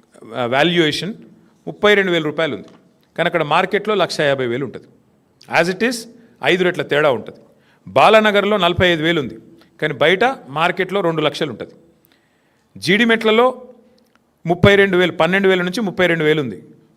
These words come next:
మార్కెట్ వాల్యూ దగ్గర దగ్గర లక్ష ఉంది. నాచారంలో రెండు వేల మూడు వందల రూపాయల నుంచి ముప్పై ఏడు వేల దాకా ఉంది, మార్కెట్ వాల్యూ లక్ష ఉంది గజం నేను చెప్పేది. చెర్లపల్లిలో పదివేలు ఉంది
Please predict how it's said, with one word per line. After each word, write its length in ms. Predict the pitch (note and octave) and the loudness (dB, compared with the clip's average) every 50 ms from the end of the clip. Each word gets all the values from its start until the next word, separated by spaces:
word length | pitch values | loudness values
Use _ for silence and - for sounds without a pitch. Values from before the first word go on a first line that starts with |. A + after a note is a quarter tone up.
| _ - | _ -2
మార్కెట్ 380 | C#3 D#3+ F#3 F3+ G3 G3+ E3+ | 0 0 2 2 0 -2 0
వాల్యూ 280 | E3+ F3 E3+ F3 F#3+ A#3+ B3+ - - - | 2 0 2 2 0 -4 -6 -8 -8 -6
దగ్గర 180 | D#3+ D3+ D#3+ D#3 | -4 -2 0 0
దగ్గర 200 | D#3+ D3+ C#3+ C#3+ | 0 0 0 0
లక్ష 280 | C#3 C#3 C#3 - - D3+ | 0 0 -2 -4 -6 -8
ఉంది. 180 | B2+ G#2 F2+ - - - _ _ _ _ _ _ _ _ - | -8 -8 -12 -16 -20 -20 _ _ _ _ _ _ _ _ -2
నాచారంలో 640 | B2 D3+ F#3+ G#3+ - A3+ G#3+ G#3 G#3 G3+ G3 G#3 A#3+ B3+ A#3+ - - - - _ _ _ - A#2 A#2 | 2 2 2 4 4 4 4 4 4 2 2 2 0 0 -2 -10 -20 -20 -20 _ _ _ -10 -4 -2
రెండు 180 | D3 F3+ G#3+ A#3 | 0 2 2 4
వేల 200 | A#3+ A#3+ A#3+ A#3+ | 4 4 4 4
మూడు 180 | A3+ A3+ A3 A3+ | 2 2 2 2
వందల 160 | A3 A3 G#3+ | 2 2 0
రూపాయల 340 | G3+ G#3 G#3 G#3 G#3 G#3 G#3 G3+ | 0 -2 0 2 0 0 0 0
నుంచి 140 | G3 - B3 | -4 -6 -6
ముప్పై 280 | G#3+ F#3 F3+ - G3 F#3+ | -6 -4 -2 0 0 0
ఏడు 100 | F3+ F3 | 2 0
వేల 140 | E3+ E3 | 0 0
దాకా 200 | E3 E3+ D#3+ - B2 | 0 0 -2 -2 -8
ఉంది, 140 | A2+ - - - - _ _ _ _ _ - | -12 -12 -16 -20 -20 _ _ _ _ _ -4
మార్కెట్ 380 | C#3+ E3 F#3 F3+ G3+ F#3 D#3+ | -2 -2 0 -2 -4 -4 -2
వాల్యూ 200 | E3+ E3 F3+ F#3+ | -2 -2 -2 -2
లక్ష 300 | D#3+ C#3 C3+ - - - | -4 -4 -6 -4 -4 -4
ఉంది 220 | C#3 A#2 F#2+ E2+ - - _ _ _ _ _ _ _ _ _ _ - - B2 | -4 -6 -8 -12 -18 -20 _ _ _ _ _ _ _ _ _ _ -10 -2 -2
గజం 200 | C3+ C3+ D3+ C3+ G#2+ - | 0 0 -2 -4 -6 -10
నేను 160 | - B2 A#2+ A2+ | -12 -10 -8 -8
చెప్పేది. 320 | A2+ A#2 A#2 G#2 E2+ - - - _ _ _ _ _ _ _ _ _ _ - | -6 -6 -6 -8 -8 -10 -16 -20 _ _ _ _ _ _ _ _ _ _ -2
చెర్లపల్లిలో 600 | - E3+ F#3 G#3 B3 B3 B3 A#3 A3+ A3 A3 A#3+ | 0 0 2 4 2 2 2 2 2 2 2 2
పదివేలు 460 | A#3 A#3 F3+ E3+ F#3+ F#3+ G3+ G3+ F#3 D#3 | 2 0 0 0 2 4 4 4 4 0
ఉంది 160 | A#2+ F#2+ | -4 -10